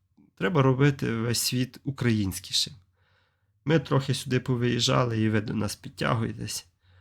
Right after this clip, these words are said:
Е, тут, е, українці по з-, м, по закордонах, по Сполучених Штатах збираються гуртом разом. І, е,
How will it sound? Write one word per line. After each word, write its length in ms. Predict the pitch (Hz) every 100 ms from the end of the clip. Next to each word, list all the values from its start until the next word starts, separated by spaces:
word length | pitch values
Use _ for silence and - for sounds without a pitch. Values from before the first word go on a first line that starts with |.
| _ _ _ _ _ _ _ _ 123 123
Е, 40 | 123 123 -
тут, 360 | 143 139 139 123
е, 240 | 117 120
українці 920 | 120 - 131 135 120 110 - 110 110
по 240 | - 117
з-, 140 | 110 113 -
м, 460 | - 120 123 117 110
по 100 | 123
закордонах, 800 | 117 117 123 110 120 110 110 104
по 160 | - -
Сполучених 600 | - 120 117 - 117 113
Штатах 380 | - 117 - 113
збираються 640 | 127 120 123 113 - 117
гуртом 420 | 113 120 - 113
разом. 420 | 113 135 202 214 - _ _ _ _ _ _ _ _ _ _ 131
І, 260 | 135 120
е, 500 | 120 120 123 120 107